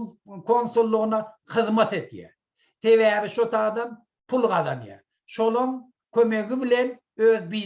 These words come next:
biznesini edýär. Şu haramzada äneke, onduň dir üçin biziň watandaşymyzy,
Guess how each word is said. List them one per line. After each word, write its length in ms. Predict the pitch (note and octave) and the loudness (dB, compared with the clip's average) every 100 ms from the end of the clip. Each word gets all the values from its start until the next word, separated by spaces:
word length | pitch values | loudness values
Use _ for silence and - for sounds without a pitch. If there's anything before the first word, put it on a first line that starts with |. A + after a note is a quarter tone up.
| F3+ G3 D3 G3+ G3 - _ _ _ F3+ G#3 G#3 G3 F#3+ F#3 E3 | -8 -10 -10 -12 -14 -18 _ _ _ -12 -12 -8 -6 -4 -4 -4
biznesini 500 | A3 G3+ G#3 F#3 G3 | -4 -2 -4 -6 -2
edýär. 400 | D#3+ C3 G#2+ - _ _ - | -2 -2 -14 -16 _ _ -6
Şu 160 | C4 | -4
haramzada 720 | C4 B3 B3+ B3+ B3+ C4 C4 | 0 2 4 2 2 2 2
äneke, 600 | C4+ A3 A3 F#3+ - D3+ - _ _ _ | 0 0 0 -6 -8 -12 -12 _ _ _
onduň 880 | B3+ B3+ A#3+ A#3 C4 C4+ F#3+ B2+ D#3 | 4 6 4 -2 -2 -2 -4 -10 -6
dir 260 | A3+ C#4+ | -4 -4
üçin 480 | C#4+ - C#4 C#4+ C#4 _ _ - | -4 -8 -6 -6 -10 _ _ -4
biziň 280 | F#3 A3+ A#3+ | -2 -2 -2
watandaşymyzy, 960 | A3+ A3 A#3 A3 G#3+ - G3 F3+ E3+ | 0 0 0 -2 -4 -6 -8 -8 -6